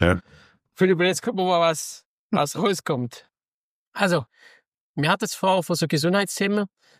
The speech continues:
Speaker 2: bei mir war eine der ersten Einblendungen so, ähm, Supplement. Es war irgendwie so ein grüner Drink in so einem Art Reagenzglas.
Speaker 1: Mhm.
Speaker 2: Und es ging das Thema Cholest-, Cholesterin, Cortisol und Co.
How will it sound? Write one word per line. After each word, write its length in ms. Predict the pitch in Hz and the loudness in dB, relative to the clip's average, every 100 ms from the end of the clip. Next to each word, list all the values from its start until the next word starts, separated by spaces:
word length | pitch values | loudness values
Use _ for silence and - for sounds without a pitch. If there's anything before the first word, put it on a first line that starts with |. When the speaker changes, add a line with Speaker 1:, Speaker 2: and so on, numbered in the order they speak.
| _ - | _ -4
Speaker 2:
bei 60 | |
mir 180 | 156 175 | -2 2
war 240 | 170 151 - | 2 0 0
eine 260 | 156 175 | 0 0
der 140 | 156 147 | 0 0
ersten 220 | 160 - | -2 0
Einblendungen 1000 | 165 170 165 160 151 156 160 165 156 156 | -2 0 0 0 -6 -2 0 0 2 0
so, 220 | 139 156 139 | 0 -2 0
ähm, 400 | 131 131 127 139 _ _ _ _ _ - | 0 0 -2 -8 _ _ _ _ _ -14
Supplement. 720 | - 175 180 190 202 196 - - - _ _ _ _ _ - | 0 0 2 0 0 0 -4 -18 -20 _ _ _ _ _ -14
Es 100 | - | -2
war 100 | 156 | 0
irgendwie 200 | 165 170 | 2 0
so 120 | 156 | 2
ein 100 | 156 | 2
grüner 380 | 135 143 165 165 139 | 2 2 2 2 0
Drink 360 | 156 151 202 180 | 0 0 2 0
in 100 | 151 | -2
so 180 | 151 | 0
einem 560 | 143 135 131 123 - - - | 0 0 -2 -4 -8 -10 -4
Art 280 | 139 127 | -2 -2
Reagenzglas. 880 | 135 135 127 160 175 - 180 185 190 - _ - | 0 0 2 0 -2 -2 2 2 0 -8 _ -6
Speaker 1:
Mhm. 160 | 73 - | -2 0
Speaker 2:
Und 140 | 104 | 0
es 120 | 170 | 0
ging 160 | - 156 | 2 0
das 120 | 151 | 0
Thema 280 | - 160 156 | 0 2 2
Cholest-, 680 | - - 196 214 185 - - | 0 -2 0 0 -2 -8 -8
Cholesterin, 720 | - 190 208 - 185 180 185 _ _ _ _ | -4 -2 -2 -2 0 0 0 _ _ _ _
Cortisol 640 | - - 196 170 135 156 151 | -4 -2 0 0 2 2 2
und 160 | 151 | -2
Co. 360 | - 151 139 117 | -2 -2 -2 -2